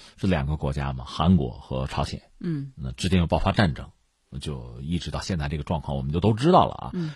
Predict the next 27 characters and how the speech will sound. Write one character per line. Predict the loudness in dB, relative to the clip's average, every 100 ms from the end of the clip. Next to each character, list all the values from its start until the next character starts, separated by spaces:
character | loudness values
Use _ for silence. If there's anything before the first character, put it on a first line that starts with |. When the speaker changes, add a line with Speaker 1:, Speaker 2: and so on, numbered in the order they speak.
| 0
Speaker 1:
值 | 2
得 | 4
一 | 2
提 | 0 -6 0 4
的 | 6 4
是， | 2 0 0 -2 -4 -10 -20 -20 _
就 | -2 0
是 | 0 -4
说 | 0 -2
今 | 0 2 4 4
年 | 2 -2
恐 | -6 -6 -6
怕 | -6 -8
就 | -6 -8 -8 -10 -12 -6
是 | -4
很 | -4 -8 -10 -10
沉 | 0 2
重 | 2 -2
的 |
一 | -6 -6
年。 | -10 -14 -18 -20 -20 -18
三 | 4 8 10
月 | 10
一 | 6
号， | 2 0 -8 _ _ _ _ _
就 | 2 4
是 | 2 -2 -2 0 -4